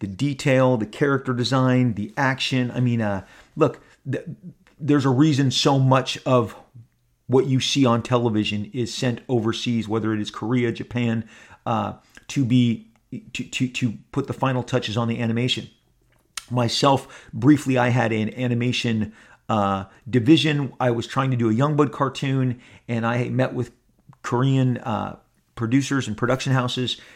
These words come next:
that there's a clip on YouTube. If you see it, I, I, I did two different, one's a brief, like, like, I think it's sixty seconds. One is, like, a two minute, uh, two and a half minute Youngblood animated cartoon. It,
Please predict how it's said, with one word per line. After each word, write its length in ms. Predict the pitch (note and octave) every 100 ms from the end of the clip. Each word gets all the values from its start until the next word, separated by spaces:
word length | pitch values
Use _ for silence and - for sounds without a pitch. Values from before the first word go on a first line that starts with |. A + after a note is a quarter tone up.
| -
that 240 | A#2+ A#2+ - -
there's 180 | A#2+ A#2
a 80 | A2+
clip 380 | - - D#3 D#3
on 160 | D3 C3+
YouTube. 300 | C#3 C#3+ B2
If 100 | A2+
you 60 |
see 280 | G#2 C#3 C3+
it, 80 | B2+
I, 180 | A#2 A#2
I, 200 | B2 A#2 -
I 80 | A2+
did 220 | A2 -
two 160 | - C#3+
different, 380 | C3 - B2+ - _ -
one's 320 | A#2 C3 C3
a 60 | B2+
brief, 440 | G2+ A#2 C3 -
like, 260 | A2+ A2 - -
like, 120 | G#2+
I 80 | G#2+
think 140 | A#2+
it's 120 | A#2
sixty 280 | - C#3 C3+
seconds. 360 | - A#2+ B2+ G#2
One 180 | A2+
is, 100 | A#2+
like, 120 | A2 -
a 60 |
two 240 | - - C#3
minute, 360 | B2+ B2 - - - - _
uh, 100 | G#2 -
two 140 | -
and 80 | C#3
a 20 |
half 140 | C3
minute 240 | C3+ B2+ G#2+
Youngblood 560 | B2 B2+ A#2+ B2 A2+ - _ -
animated 420 | C#3 B2+ B2+ B2 G#2+
cartoon. 440 | A#2+ - B2+ B2
It, 120 | G#2+